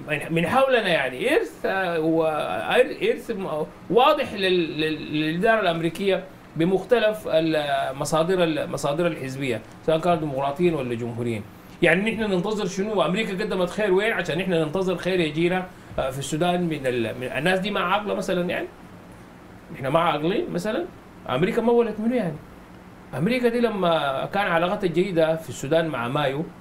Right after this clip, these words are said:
ورطته في، في، في ال-، في الاقتراض من صندوق النقد الدولي اللي هو نحن المحنة الليلة يوم الليلة في هذه. وفي النهاية ال-، لما حصلت ال-، ال-، حصل الجفاف والتصحر في أربعة وثمانين جابت للسودان شنو؟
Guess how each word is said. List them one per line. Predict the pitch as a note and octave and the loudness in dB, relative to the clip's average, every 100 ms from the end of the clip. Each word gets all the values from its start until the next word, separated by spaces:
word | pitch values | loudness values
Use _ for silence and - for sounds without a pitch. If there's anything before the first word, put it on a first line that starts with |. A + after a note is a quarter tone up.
| - - - - - - - | -20 -20 -20 -20 -20 -14 -2
ورطته | C#3 E3+ G3 B3 A#3+ | 0 2 2 2 0
في، | - F3+ D#3+ - - - - | 0 2 2 -2 -16 -20 -8
في، | - D#3 C#3+ | -2 0 -2
في | C#3 | -4
ال-، | C#3+ C#3 B2+ | -4 -2 -2
في | C#3 | -2
الاقتراض | C#3 C#3+ - F#3 G#3+ F3+ | -6 -6 0 2 2 0
من | |
صندوق | C#3+ C3+ D3 D#3+ | -4 -4 -2 -2
النقد | C#3 C#3+ C3 | -2 -4 -6
الدولي | A2+ G#2+ G#2+ A2+ | -6 -6 -6 -4
اللي | C3 | -2
هو | E3 | 0
نحن | F3 E3 | 0 0
المحنة | D#3 E3+ D#3+ | -2 0 -2
الليلة | D3 D#3 | 0 -2
يوم | C#3+ A2+ | -2 -4
الليلة | A#2 A#2+ | -4 -6
في | A#2+ | -4
هذه. | A2 - - - - - - - - - | -6 -8 -14 -20 -20 -20 -20 -20 -20 -14
وفي | C3 G#3+ | -4 -2
النهاية | G#3 G#3 G3+ G3 | 0 0 0 0
ال-، | - A2 C3+ C3 | -2 -4 -6 -6
لما | B2 C3 | -6 -4
حصلت | F3+ F#3+ E3+ | -2 0 0
ال-، | D3 B2+ B2 - | -2 -4 -8 -8
ال-، | C3 B2 B2 A2+ | -8 -6 -6 -6
حصل | F3 E3+ D#3+ | -4 0 0
الجفاف | C3 A#2 A#2+ D#3 D3 | 0 -4 0 0 -2
والتصحر | A#2+ - B2 C#3 A#2+ A#2+ - - - - | -8 -10 -8 -6 -4 -4 -6 -18 -12 -4
في | |
أربعة | C3+ D#3 C3 | -2 0 0
وثمانين | C3 C3 C#3 D3+ | -2 -4 -4 0
جابت | F3 F3 | 0 0
للسودان | D3+ - E3 E3 | -2 -2 0 0
شنو؟ | - | -2